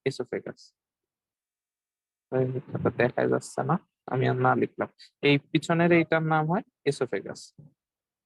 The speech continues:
তো ট্রাকিয়ার এখানে একটা কি থাকে, এপিগ্লটিস, একটা ঢাকনা মতো থাকে, যার কারণে আমাদের এইখান থেকে যখন আমরা কোনো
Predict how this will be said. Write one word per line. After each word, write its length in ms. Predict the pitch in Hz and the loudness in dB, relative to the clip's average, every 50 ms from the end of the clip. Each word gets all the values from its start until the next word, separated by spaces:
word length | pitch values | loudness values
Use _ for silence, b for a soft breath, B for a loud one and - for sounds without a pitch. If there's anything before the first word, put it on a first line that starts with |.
| _ _ _ _ _ _ _ _ _ _ _ _ _ _ _ - - _ _ _ _ _ _ - | _ _ _ _ _ _ _ _ _ _ _ _ _ _ _ -12 -12 _ _ _ _ _ _ -12
তো 40 | - | -8
ট্রাকিয়ার 460 | - - 151 147 147 - 156 151 147 | -2 0 0 0 2 2 2 4 4
এখানে 300 | 147 147 - 156 156 170 | 2 2 2 0 2 2
একটা 200 | 170 - - 180 | 0 0 -2 -2
কি 160 | 180 - 175 | 2 2 2
থাকে, 320 | - 170 165 - - 269 - _ - | 2 2 -2 -2 -4 -10 -10 _ -2
এপিগ্লটিস, 800 | 185 175 - 185 170 147 - 143 135 131 - - 127 120 - | -2 0 2 0 0 2 2 2 2 2 0 -2 -6 -6 -4
একটা 240 | - 120 - - 143 | -8 -8 -2 -2 -4
ঢাকনা 420 | 131 127 139 147 147 - 160 147 135 | -2 2 0 0 0 0 -2 -2 0
মতো 240 | 135 127 - - | -2 -2 -4 -6
থাকে, 280 | - - - - - 117 | -6 -6 -8 -10 -10 -10
যার 240 | - - 123 131 135 | -4 -2 -2 -2 0
কারণে 340 | - 147 139 156 165 180 202 | 0 0 0 0 0 0 0
আমাদের 320 | 180 151 147 139 139 147 147 - | 0 0 0 0 -2 -4 -2 -2
এইখান 320 | 139 135 - - 143 143 | -4 -4 -2 -4 -4 -4
থেকে 300 | 143 160 156 139 - 196 285 - B B B B B _ _ 131 | -2 -4 -6 -2 -2 -2 -4 -4 B B B B B _ _ -2
যখন 280 | 135 131 147 143 139 | -2 0 2 0 2
আমরা 400 | 139 139 139 135 143 143 139 135 - _ _ _ _ _ _ | 2 0 2 2 4 4 4 2 0 _ _ _ _ _ _
কোনো 400 | - 143 143 143 143 139 135 131 | -6 -2 0 0 0 0 0 -2